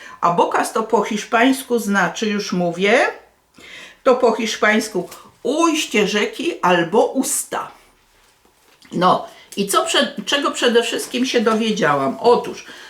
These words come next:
są tu dwa wyjątkowe artykuły na temat literatur karaibskich.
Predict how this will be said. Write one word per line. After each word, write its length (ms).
są 260
tu 160
dwa 400
wyjątkowe 840
artykuły 880
na 160
temat 600
literatur 960
karaibskich. 1400